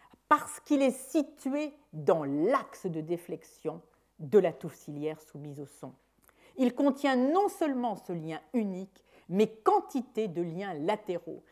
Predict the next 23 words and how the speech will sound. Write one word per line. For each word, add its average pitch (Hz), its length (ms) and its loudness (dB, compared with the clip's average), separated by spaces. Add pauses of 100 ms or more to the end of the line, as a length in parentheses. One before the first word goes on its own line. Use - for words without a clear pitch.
(260)
Liens 247 300 4
latéraux 247 760 4 (1160)
très 302 420 6
dynamiques 285 640 2
dans 185 140 -2
leur 202 200 4
apparition 220 680 0
et 214 40 -8
la 202 140 -4
dis-, 175 240 -8
leur 185 180 -2
disparition. 170 880 -10 (240)
On 165 40 -12 (100)
connaît 277 380 4 (180)
aujourd'hui, 220 500 2
on 202 80 -2
a 180 80 -2
quelques 240 440 0
éléments 202 360 0
de 175 80 -10
leur 165 140 -6
nature 170 360 -6
moléculaire. 165 720 -8